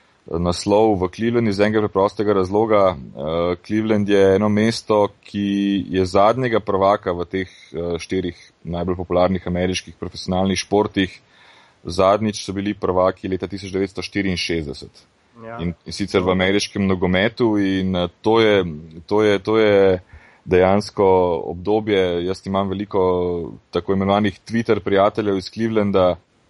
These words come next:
Speaker 1: in vidim, kako jih boli, radi bi imeli prvaka, pa zaradi njih, če je v bejzbolu, ameriškem nogometu ali košarki, LeBron jih je pripeljal enkrat blizu, pa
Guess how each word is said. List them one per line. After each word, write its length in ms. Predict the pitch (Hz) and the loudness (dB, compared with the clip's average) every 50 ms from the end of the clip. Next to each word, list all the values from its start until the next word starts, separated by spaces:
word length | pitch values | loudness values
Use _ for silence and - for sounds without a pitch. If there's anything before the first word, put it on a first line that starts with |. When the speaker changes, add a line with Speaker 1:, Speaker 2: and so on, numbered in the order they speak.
| _ _ _ _ _ _ _ _ _ _ _ - | _ _ _ _ _ _ _ _ _ _ _ -8
Speaker 1:
in 140 | - 90 92 | -6 -4 -2
vidim, 260 | 90 104 117 113 101 | 0 0 0 0 0
kako 320 | 92 - 87 - 101 98 98 | -2 -4 -4 -2 0 2 2
jih 200 | 92 92 87 90 | 0 -2 -4 -6
boli, 400 | 87 85 90 92 98 110 110 101 | -4 -4 -2 0 2 2 4 4
radi 260 | 92 92 101 110 113 | 4 4 4 2 0
bi 120 | 101 101 | -2 -2
imeli 180 | 98 98 101 104 | -2 -2 -2 -2
prvaka, 480 | - 95 92 92 92 101 107 - 101 87 | -2 -2 0 2 2 2 2 0 -2 -2
pa 160 | - 90 90 | -2 -2 -2
zaradi 300 | 90 87 90 92 85 90 | -2 -2 -4 -4 -4 -2
njih, 160 | 98 101 98 | -4 -4 -4
če 180 | 95 - - 90 | -6 -6 -4 -2
je 80 | 87 90 | 0 0
v 60 | 87 | 0
bejzbolu, 540 | 85 90 95 107 107 101 95 107 101 101 98 | 2 2 2 2 0 -2 -2 0 0 2 2
ameriškem 420 | 95 95 95 98 104 98 - - | 2 2 0 0 0 -2 -4 -6
nogometu 360 | 101 92 95 95 95 95 - 104 | -4 -2 0 0 0 0 -2 -2
ali 100 | 92 90 | -4 -2
košarki, 640 | - 101 107 - - 104 98 - - 98 92 87 82 - _ _ _ _ _ _ _ _ - | 0 0 0 0 0 -4 -4 -2 -2 -2 -2 -2 -4 -8 _ _ _ _ _ _ _ _ -2
LeBron 420 | 90 92 90 104 107 110 117 120 | 0 2 2 4 4 4 2 2
jih 120 | 113 107 - | 0 0 0
je 260 | 113 104 104 98 98 | 2 2 4 2 2
pripeljal 760 | 92 - 98 95 90 101 101 107 117 113 104 101 98 95 95 | 0 -4 -8 -4 0 2 2 2 4 2 2 2 2 0 0
enkrat 280 | 95 98 95 - 95 87 | -2 -2 -4 -6 -6 -6
blizu, 440 | 90 85 104 117 127 131 117 120 113 | -6 -6 -4 -2 -2 0 0 0 -2
pa 220 | 98 - 98 98 | 0 0 2 2